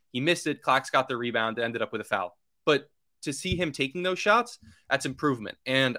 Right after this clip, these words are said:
I'm not usually someone who's a, a moral victories type of player, 'cause like you said, Robin, we're gonna have to start changing those L's into W's at some point. We can't be expecting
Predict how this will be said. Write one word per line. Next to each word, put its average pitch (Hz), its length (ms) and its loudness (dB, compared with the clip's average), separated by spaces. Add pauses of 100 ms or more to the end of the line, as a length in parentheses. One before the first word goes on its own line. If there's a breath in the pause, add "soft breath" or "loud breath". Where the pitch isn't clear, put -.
I'm 135 140 -2
not 160 240 2
usually 143 300 -4
someone 131 260 -4
who's 123 220 -4
a, 110 200 -2
a 107 80 -4
moral 123 280 0
victories 123 400 -4
type 110 180 -4
of - 80 -16
player, 113 180 2
'cause 107 140 -16
like 117 160 0
you 110 60 -10
said, 123 160 2
Robin, 110 240 0
we're 110 80 -4
gonna 110 140 -6
have 110 160 -4
to 107 60 -20
start 107 380 -2
changing 113 300 -4
those 107 160 -4
L's 110 240 0
into 98 140 -10
W's 117 380 2
at 110 80 -14
some 143 220 0
point. 113 260 -6 (340)
We 123 60 -8
can't 120 220 0
be 113 80 0
expecting 107 640 0